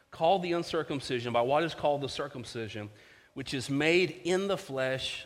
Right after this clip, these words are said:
by hands." Do you see that? That the heart of the matter is the matter of the heart. Outward physical circumcision is not what mattered.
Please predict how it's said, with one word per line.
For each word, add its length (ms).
by 180
hands." 580
Do 40
you 60
see 240
that? 260
That 60
the 100
heart 300
of 80
the 80
matter 340
is 80
the 60
matter 200
of 100
the 60
heart. 320
Outward 420
physical 540
circumcision 840
is 220
not 240
what 220
mattered. 560